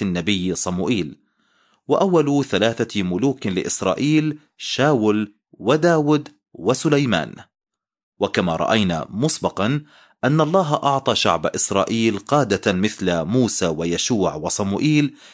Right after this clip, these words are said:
ليرشدوهم ويقضوا لهم، إلا أن الرب الإله الذي خلصهم من العبودية في مصر كان هو ملكهم الشرعي، وكان عليهم أن يطيعوه ويتبعوه وحده.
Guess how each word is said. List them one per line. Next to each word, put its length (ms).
ليرشدوهم 880
ويقضوا 680
لهم، 340
إلا 300
أن 140
الرب 320
الإله 680
الذي 340
خلصهم 640
من 140
العبودية 640
في 200
مصر 420
كان 280
هو 640
ملكهم 640
الشرعي، 680
وكان 380
عليهم 560
أن 160
يطيعوه 800
ويتبعوه 880
وحده. 840